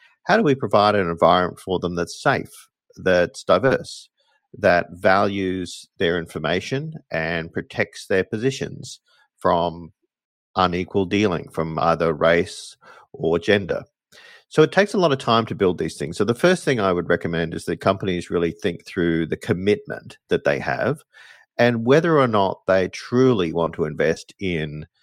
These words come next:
these sorts of initiatives, because it will take require, required time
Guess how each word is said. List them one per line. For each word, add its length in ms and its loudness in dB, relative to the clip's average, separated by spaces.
these 240 0
sorts 220 -2
of 100 -4
initiatives, 560 -8
because 280 2
it 80 0
will 160 2
take 260 4
require, 640 4
required 540 2
time 500 0